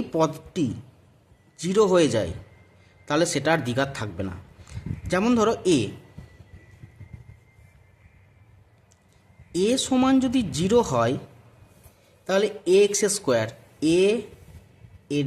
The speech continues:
জায়গায় জিরো বসালাম, into এক্স স্কয়ার প্লাস বি এক্স প্লাস সি সমান জিরো। তাহলে জিরো into এক্স স্কয়ার কত হবে? জিরো হয়ে যাবে। তাহলে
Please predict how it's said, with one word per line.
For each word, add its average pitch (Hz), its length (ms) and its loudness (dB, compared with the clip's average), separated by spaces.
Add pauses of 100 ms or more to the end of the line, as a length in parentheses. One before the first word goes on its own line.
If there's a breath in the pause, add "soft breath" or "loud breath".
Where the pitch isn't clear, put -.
জায়গায় 156 280 0
জিরো 151 220 2
বসালাম, 156 400 0 (880)
into 139 260 -2 (300)
এক্স - 220 -8
স্কয়ার 147 400 0 (1000)
প্লাস 127 320 -2 (180)
বি 151 120 0 (200)
এক্স 165 180 -6 (320)
প্লাস 127 260 0 (180)
সি 131 140 -2 (280)
সমান 135 240 0 (100)
জিরো। 147 160 0 (400 loud breath)
তাহলে 170 180 -4 (380)
জিরো 208 200 0 (100)
into 226 220 0
এক্স 202 140 -4
স্কয়ার 208 260 2
কত 202 180 0
হবে? 220 140 0 (100)
জিরো 202 220 4
হয়ে 202 160 2
যাবে। 202 140 0 (1120)
তাহলে 135 180 -6